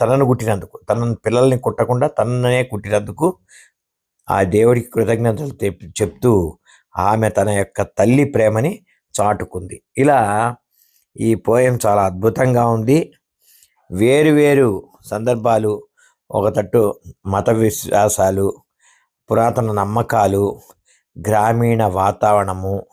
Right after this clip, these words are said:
ఒక సైంటిఫిక్‌గా ఉండి సహేతుకంగా ఆలోచించేటువంటి తండ్రి, ఆ విరుద్ధమైనటువంటి భావనల్ని ఇక్కడ నెల్సన్ ఎజెకియల్ చాలా గొప్పగా వర్ణించాడు కాబట్టే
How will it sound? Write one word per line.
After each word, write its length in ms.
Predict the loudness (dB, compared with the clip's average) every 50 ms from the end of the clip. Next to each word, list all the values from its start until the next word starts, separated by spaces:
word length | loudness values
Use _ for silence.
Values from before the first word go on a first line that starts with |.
| _ _ _ _ _ _ _ _ _ _ _ -4
ఒక 200 | -4 -2 0 0 0 0 0 -4 _ _ _ _ _ _ _ _ _ _ -8
సైంటిఫిక్‌గా 720 | -2 0 2 2 2 2 0 -2 -2 -4 -6 -6 -4 -2 0 0
ఉండి 240 | 0 0 0 0 0 0 -4 -8 _ _ _ _ _ _ _ _ _ -10
సహేతుకంగా 760 | -4 -2 0 2 4 4 2 2 0 -2 -2 -2 -2 0 2 2 2
ఆలోచించేటువంటి 960 | 2 2 2 0 -2 -4 -12 -12 -8 -6 -6 -6 -6 -8 -10 -10 -10 -10 -12
తండ్రి, 500 | -8 -6 -6 -6 -4 -4 -2 -2 -2 -2 -4 -6 _ _ _ -20 -20 _ _ _ _ -2
ఆ 100 | 0 0 0 0 -2 -6 -14 _ _ _ _ _ _ -4
విరుద్ధమైనటువంటి 1120 | 0 2 2 2 0 0 0 0 2 2 2 2 2 2 0 -2 -2 -4 -4 -4 -4 -4 -4 -2 0
భావనల్ని 440 | 0 0 2 0 0 -2 -2 -4 -4 -4
ఇక్కడ 180 | -2 0 0 2 0 0 -4 -8 _ _ _ _ _ _ _ _ -6
నెల్సన్ 460 | -2 0 0 2 2 2 0 -2 -2 -2 -2 -2
ఎజెకియల్ 380 | -2 -2 -2 -2 -2 0 0 0 0 0 0
చాలా 180 | 0 2 2 0 -2 -2 -2
గొప్పగా 420 | -4 -4 -4 -2 -4 0 0 2 2
వర్ణించాడు 560 | 2 0 0 -2 -2 -6 -4 -2 -2 -2 -2
కాబట్టే 460 | -4 -6 -6 -6 -6 -8 -4 -2 0